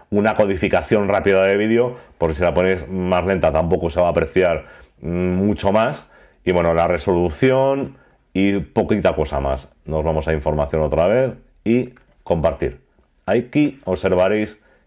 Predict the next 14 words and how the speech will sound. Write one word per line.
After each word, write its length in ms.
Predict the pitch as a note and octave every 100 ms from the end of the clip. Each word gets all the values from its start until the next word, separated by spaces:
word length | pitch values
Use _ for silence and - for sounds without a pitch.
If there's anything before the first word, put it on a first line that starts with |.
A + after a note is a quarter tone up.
| _
que 100 | -
aquí 280 | D2+ - F2
arriba 540 | D#2+ F2 F2 F#2 - - _ _ _
empieza 720 | D2+ D2 D#2+ F#2 - G2 G2+ -
a 280 | F#2 G#2+ - -
renderizar 720 | D#2 D2+ C#2+ C#2 C#2 C2+ D#2+
el 140 | D2 D#2+
vídeo. 460 | F#2+ A2+ B2+ C3 - - _ _
Estamos 380 | D#2 D2+ D#2+ D#2+
en 80 |
un 60 | D#2
cero 220 | D2 D#2
por 120 | C#2+
ciento 300 | C#2+ F#2 A2